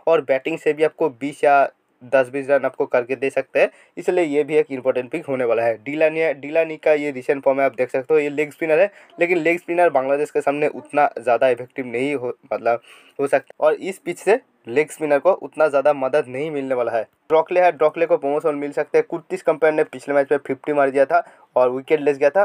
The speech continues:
ये टी ट्वेंटी में उतना ज़्यादा विकेट नहीं चटकाता है। मार्क कदीर का ये रिसेंट फॉर्म है, almost सारे के सारे में मैच में विकेट चटकाता है। बेन व्हाइट ने पिछले मैच में दो विकेट चटका दिया था,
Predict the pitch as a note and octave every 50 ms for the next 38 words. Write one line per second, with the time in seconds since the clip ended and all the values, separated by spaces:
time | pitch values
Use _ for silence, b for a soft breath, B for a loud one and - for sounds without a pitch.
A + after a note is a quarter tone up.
0 | - - F3 E3+ E3 - E3+ E3 E3 E3 D#3+ E3 E3+ D#3+ E3 - - C#3 - -
1 | D3+ D3+ C#3 C#3+ C3+ C#3+ D3 - B2+ C3+ C3 D3+ D3 C#3 C3 C#3 C#3+ - C#3 -
2 | - C#3 - C3+ D3 D3+ C#3 B2+ C3+ C#3 D3 C#3+ - E3+ D3 D3+ C#3+ - D3+ C#3+
3 | C#3 C#3 C#3+ B2+ C3 C3 - D3 C#3 - C#3+ C3+ C#3+ D3+ - - D3+ D#3+ D#3+ E3
4 | E3+ D#3+ - - C#3+ C#3 C#3+ C3+ D3 C#3 - C3 C3 C#3 C#3+ C#3+ C3 C3 B2+ -
5 | C3 C3 - B2 C3+ C3+ - C#3+ - - C3 - - A#2+ - B2+ C#3 D#3+ F3 B
6 | B B B _ _ _ _ - B2+ D3+ F3+ F#3+ F#3 F3 E3+ F3 E3 F3 F3 E3+
7 | - C#3+ - D3+ D3+ D3+ D3+ D#3 D3+ C#3 B2 B2+ C3 C3+ C3+ - C#3 - - B2
8 | - - A#2+ B2 B2+ B2 B2 B2 C#3+ F3 F#3+